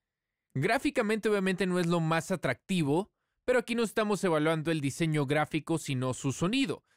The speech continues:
Entonces, vamos a navegar un poquito. Por aquí tenemos nuestra perilla de mezcla,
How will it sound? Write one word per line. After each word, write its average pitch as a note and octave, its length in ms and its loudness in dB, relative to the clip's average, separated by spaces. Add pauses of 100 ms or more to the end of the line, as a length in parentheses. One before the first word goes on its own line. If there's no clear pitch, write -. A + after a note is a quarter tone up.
Entonces, D3 360 -2
vamos F#3+ 280 -2
a G3 40 0
navegar C#3 340 0
un C3+ 100 -2
poquito. A#2+ 360 -8
Por E3 160 -2
aquí F3+ 180 -2
tenemos G#3+ 460 0
nuestra D#3 380 -2
perilla E3 560 0 (240)
de C#3 160 0
mezcla, D#3+ 580 0